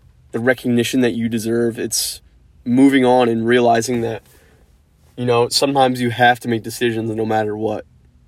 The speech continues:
Like, no matter what the circumstances, you just have to make a decision and go, 'cause you never know what the other outcome is gonna be. You never know what your other choice could have led to, 'cause you physically can't pick two decisions. So you just have to go. And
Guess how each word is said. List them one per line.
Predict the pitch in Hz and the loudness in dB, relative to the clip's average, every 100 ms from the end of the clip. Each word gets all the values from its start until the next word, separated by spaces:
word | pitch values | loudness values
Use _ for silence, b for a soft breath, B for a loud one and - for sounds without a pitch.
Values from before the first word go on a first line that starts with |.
| - | -6
Like, | 113 117 | -6 -2
no | 113 | -2
matter | 117 120 117 | 0 0 0
what | 117 | -2
the | 117 | -4
circumstances, | - 117 110 117 113 113 110 | -6 -6 -6 -6 -8 -8 -12
you | 113 | -10
just | 107 113 | -8 -8
have | 113 | -6
to | 110 | -4
make | 113 107 | -4 -4
a | |
decision | 107 107 - 104 110 | -10 -12 -10 -8 -8
and | 107 | -8
go, | 107 98 104 | -8 -8 -6
'cause | 120 | -4
you | 117 | -2
never | 117 117 123 | 0 2 2
know | 117 110 | 2 0
what | 110 | 0
the | 107 | -2
other | 107 117 | -4 -2
outcome | 107 107 120 | -2 -4 -10
is | 107 | -10
gonna | 113 107 | -10 -12
be. | 104 - - B B B | -12 -14 -18 B B B
You | 117 | -2
never | 131 131 135 | 0 2 0
know | 127 127 | 0 0
what | 120 123 123 | 2 0 0
your | 120 | -2
other | 117 110 | -2 -6
choice | 123 117 | -6 -6
could | - 120 | -2 -2
have | |
led | 110 110 101 | -2 -4 -6
to, | 98 - B B - | -14 -16 B B -12
'cause | 147 | -8
you | 143 | -6
physically | 156 135 147 | -6 -2 -2
can't | 135 147 131 | 0 -2 -2
pick | 147 127 - | -2 -4 -6
two | 135 | -10
decisions. | 120 113 123 113 - - _ | -6 -6 -6 -10 -14 -16 _
So | - | -10
you | 143 | -10
just | 127 127 | -8 -10
have | 127 | -10
to | |
go. | 113 117 110 - _ _ _ _ _ - | -2 -2 -2 -10 _ _ _ _ _ -10
And | 123 123 117 | -6 -4 -6